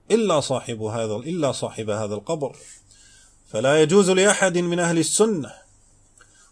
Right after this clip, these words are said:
ولا يجوز لأحد من أهل الإيمان أن يعارض سنة النبي صلى الله عليه وسلم بقول الفقيه الفلاني أو العالم الفلاني،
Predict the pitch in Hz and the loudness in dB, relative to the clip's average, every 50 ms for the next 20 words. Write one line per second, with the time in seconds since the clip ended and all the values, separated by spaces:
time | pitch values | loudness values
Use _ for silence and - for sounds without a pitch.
0 | _ _ - 101 107 117 120 113 143 151 151 160 160 170 175 170 - 175 165 170 | _ _ -10 -6 -4 -2 0 0 0 2 2 4 4 4 4 4 4 2 2 2
1 | 170 170 175 180 170 165 165 170 170 170 160 170 170 175 190 220 220 202 165 127 | 2 2 2 2 2 2 2 2 2 0 0 0 2 4 4 4 4 4 2 -2
2 | 110 - - _ _ _ _ _ _ _ _ _ _ _ 139 127 127 135 139 139 | -6 -12 -20 _ _ _ _ _ _ _ _ _ _ _ -4 -2 0 2 2 2
3 | 113 135 165 190 202 208 202 196 185 185 165 156 143 113 - - _ _ _ _ | 6 6 6 6 8 6 6 6 4 2 2 2 2 0 0 -4 _ _ _ _
4 | _ _ _ _ _ _ - - 113 110 123 123 - 139 135 139 147 147 175 196 | _ _ _ _ _ _ -14 -10 -6 -4 -4 -2 0 0 2 2 2 2 2 2
5 | 190 190 175 143 - 165 147 147 143 147 151 147 139 139 131 131 135 139 131 123 | 2 2 0 0 0 0 0 0 0 2 4 4 4 4 2 0 0 -2 -2 -2
6 | 127 123 117 - - 208 220 202 160 127 110 95 - - - - - - _ _ | -4 -4 -4 -2 -2 -2 0 0 -2 -4 -6 -8 -14 -18 -20 -20 -20 -20 _ _
7 | _ _ _ _ _ _ _ 110 107 - - 147 151 143 135 131 117 - 135 127 | _ _ _ _ _ _ _ -14 -14 -4 -2 0 0 2 0 -2 -2 -2 -4 -2
8 | - 156 143 127 131 127 117 - 131 120 120 120 120 135 175 190 170 123 - - | -2 -2 -2 0 -2 -4 -4 -4 -4 -2 0 0 0 0 0 0 -2 -4 -8 -14
9 | - - - _ _ _ _ _ _ _ _ _ - - - 107 110 120 117 113 | -20 -20 -20 _ _ _ _ _ _ _ _ _ -20 -12 -8 -6 -4 -2 0 2
10 | 107 131 147 160 165 160 156 147 147 131 120 - 123 123 127 127 131 135 175 208 | 4 6 6 6 4 2 0 0 -2 -2 -4 -4 -2 0 0 2 2 2 0 0
11 | 196 156 131 | 0 -2 -6